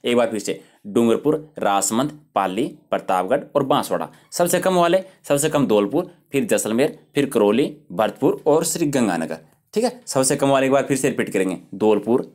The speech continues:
जैसलमेर, करौली, भरतपुर और गंगानगर। ओके, इतनी चीज़ें क्लियर है।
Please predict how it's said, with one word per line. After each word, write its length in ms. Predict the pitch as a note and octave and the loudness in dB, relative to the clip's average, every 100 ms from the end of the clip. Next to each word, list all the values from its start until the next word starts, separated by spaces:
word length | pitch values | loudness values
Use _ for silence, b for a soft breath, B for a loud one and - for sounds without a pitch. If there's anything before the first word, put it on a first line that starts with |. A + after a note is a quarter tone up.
| _ | _
जैसलमेर, 600 | G2+ A2 G#2 F#2+ A2+ - - _ | -2 -2 0 2 0 -2 -12 _
करौली, 380 | A#2 G2+ F#2 A#2 D3+ - F#2 | 2 2 2 -2 -4 -14 -4
भरतपुर 580 | G#2 F#2 - A#2+ D#3+ B B B - | -2 -2 0 0 0 B B B 0
और 160 | C#3+ A#2+ | 0 2
गंगानगर। 480 | A#2 F2+ E2 D#2 - _ _ _ _ | 0 0 -4 -8 -14 _ _ _ _
ओके, 280 | B2 G2 - b b b - | -8 -8 -10 b b b -6
इतनी 240 | C#3 E3 | 0 0
चीज़ें 200 | E3 F#3 | 0 -2
क्लियर 220 | G3+ G3 | 0 0
है। 200 | F2+ - | -2 -8